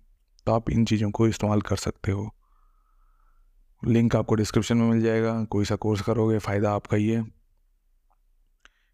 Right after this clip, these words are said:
क्यों फ़ायदा है? क्योंकि चेंजेस आएंगे, और स्टेट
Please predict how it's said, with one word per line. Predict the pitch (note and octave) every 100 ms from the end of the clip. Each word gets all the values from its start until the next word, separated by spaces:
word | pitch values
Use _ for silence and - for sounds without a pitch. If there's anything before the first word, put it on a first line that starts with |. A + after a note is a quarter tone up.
| _
क्यों | C#3 B2
फ़ायदा | A#2 A2+
है? | A2+ A#2
क्योंकि | A2+ G#2+
चेंजेस | G#2 G#2+ G#2 G#2
आएंगे, | G2+ G2 G2 F#2 _ _ _ _ -
और | D3
स्टेट | - - B2 A#2+ - -